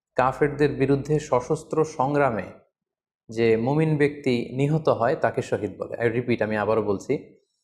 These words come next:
আল্লাহর জমিনে আল্লাহর দ্বীনকে বিজয়ী করতে যেয়ে কাফেরদের বিরুদ্ধে সশস্ত্র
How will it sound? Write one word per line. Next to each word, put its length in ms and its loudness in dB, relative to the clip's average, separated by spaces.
আল্লাহর 340 4
জমিনে 360 0
আল্লাহর 320 0
দ্বীনকে 480 2
বিজয়ী 340 2
করতে 360 -2
যেয়ে 420 0
কাফেরদের 720 2
বিরুদ্ধে 680 -2
সশস্ত্র 760 0